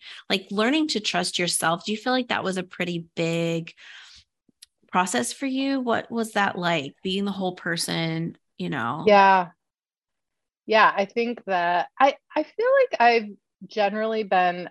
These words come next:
Speaker 2: a relatively self-aware person, but I think that I felt like I needed to stay in the,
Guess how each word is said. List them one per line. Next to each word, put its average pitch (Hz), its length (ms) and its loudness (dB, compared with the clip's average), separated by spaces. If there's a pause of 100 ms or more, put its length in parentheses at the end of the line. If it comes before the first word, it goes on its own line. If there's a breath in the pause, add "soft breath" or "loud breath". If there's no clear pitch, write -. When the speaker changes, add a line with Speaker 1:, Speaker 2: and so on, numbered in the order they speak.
Speaker 2:
a 170 220 4
relatively 160 1300 -2 (580)
self-aware 254 1500 2
person, 254 460 0
but 202 100 4
I 170 140 4 (100)
think 190 300 -4
that 170 200 4
I 165 540 0 (400)
felt 175 220 2
like 160 180 0
I 165 160 -2
needed 160 480 -2 (120)
to 147 460 2 (640)
stay 170 600 6
in 151 480 0 (840)
the, 147 560 4